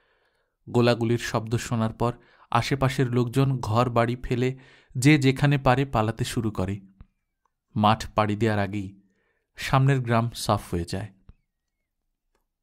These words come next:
পরের গ্রামে সেদিনের মূল যুদ্ধক্ষেত্র। সে গ্রামের পশ্চিমে অথই জলের বিস্তীর্ণ মাঠ, পানির উপর বাওয়া সবুজ ধানের শীষ।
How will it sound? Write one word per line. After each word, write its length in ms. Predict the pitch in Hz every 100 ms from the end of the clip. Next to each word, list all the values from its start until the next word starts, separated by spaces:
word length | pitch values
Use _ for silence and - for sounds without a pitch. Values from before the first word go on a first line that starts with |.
| _ -
পরের 280 | 190 196 214
গ্রামে 240 | 180 180
সেদিনের 480 | 190 151 135 139 135
মূল 280 | 110 110 113
যুদ্ধক্ষেত্র। 800 | 110 107 - - - 95 - 87 - _ _ _ _ _ _ _ _ _
সে 220 | - 143
গ্রামের 260 | 131 127 127 -
পশ্চিমে 480 | 131 131 - 131 143 -
অথই 380 | 120 - 135
জলের 320 | 123 120 117 113
বিস্তীর্ণ 600 | 117 113 - 120 110 107
মাঠ, 400 | 98 107 - - _ _ _ _ _ _ _ _ _ -
পানির 260 | 175 190 190
উপর 220 | 190 180
বাওয়া 340 | 139 131 139
সবুজ 520 | 135 - 123 127 131 -
ধানের 320 | - 107 113
শীষ। 520 | - - 110 - -